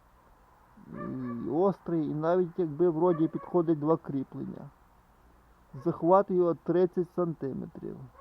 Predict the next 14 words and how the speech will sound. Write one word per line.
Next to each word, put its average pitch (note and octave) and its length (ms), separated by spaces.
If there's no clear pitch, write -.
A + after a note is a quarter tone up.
Якось F#3 520
так. C#3+ 280
Да, F3+ 300
ще F3 120
хотів G3+ 220
би G#3+ 100
поговорити G#3 600
на F#3+ 120
рахунок, G3 400
е, B2+ 680
всіх G3 240
реманентів G3 640
до C3+ 80
трактора. C#3+ 640